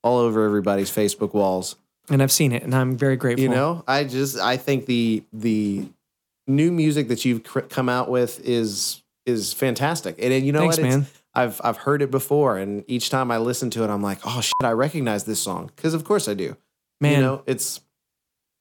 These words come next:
Speaker 1: it's
Speaker 2: Well
Speaker 1: the same way I feel about Shelby's music, to be quite honest. I'll listen to, to Shelby's music on repeat forever.
Speaker 2: Yeah, I love
Speaker 1: On just
Speaker 2: Shelby's
Speaker 1: a day.
Speaker 2: music.
Speaker 1: You know,
Speaker 2: He's
Speaker 1: I
Speaker 2: a
Speaker 1: mean
Speaker 2: f-ing genius.
Speaker 1: And, uh, it's awesome. The more and more production value that comes out of you guys is, uh,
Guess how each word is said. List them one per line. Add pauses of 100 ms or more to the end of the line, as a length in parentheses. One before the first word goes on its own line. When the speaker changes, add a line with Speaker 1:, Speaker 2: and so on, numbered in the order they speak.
(100)
Speaker 1:
it's
Speaker 2:
Well
Speaker 1:
the
same
way
I
feel
about
Shelby's
music,
to
be
quite
honest.
I'll
listen
to,
to
Shelby's
music
on
repeat
forever. (200)
Speaker 2:
Yeah, (100)
I
love
Speaker 1:
On
just
Speaker 2:
Shelby's
Speaker 1:
a
day.
Speaker 2:
music.
Speaker 1:
You
know,
Speaker 2:
He's
Speaker 1:
I
Speaker 2:
a
Speaker 1:
mean (220)
Speaker 2:
f-ing
genius. (320)
Speaker 1:
And,
uh, (540)
it's
awesome.
The
more
and
more
production
value
that
comes
out
of
you
guys
is,
uh,